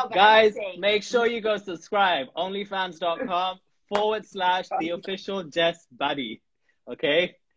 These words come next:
Speaker 2: And that's Buddy spelled with two D's, I E E. Okay?
Speaker 1: <laughs> I cannot. No, I don't have on-, OnlyFans. I wish I could have it, you know?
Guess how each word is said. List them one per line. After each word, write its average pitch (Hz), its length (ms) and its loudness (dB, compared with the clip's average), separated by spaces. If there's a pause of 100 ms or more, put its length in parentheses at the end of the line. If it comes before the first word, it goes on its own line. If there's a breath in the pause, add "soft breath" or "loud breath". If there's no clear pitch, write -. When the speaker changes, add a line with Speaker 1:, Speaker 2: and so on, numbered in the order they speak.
(220 loud breath)
Speaker 2:
And 151 220 -2
that's 170 320 4
Buddy 190 420 0
spelled 190 360 -2
with 170 140 -4 (180)
two 220 220 -6
D's, 185 440 -6 (420)
I 156 400 4 (140)
E 302 220 -2 (120)
E. 110 320 -2 (200)
Okay? - 360 0
Speaker 1:
<laughs> - 60 -16 (1700 loud breath)
I 190 180 0
cannot. 185 680 2
No, 202 160 -14
I 196 160 -8
don't 254 160 -14
have 226 180 -12
on-, 175 200 -12
OnlyFans. 175 460 -14
I 185 120 -6
wish 294 380 -14
I 269 100 -10
could 254 360 -16
have 175 240 -8
it, 160 160 -12
you 160 160 -14
know? 190 360 -12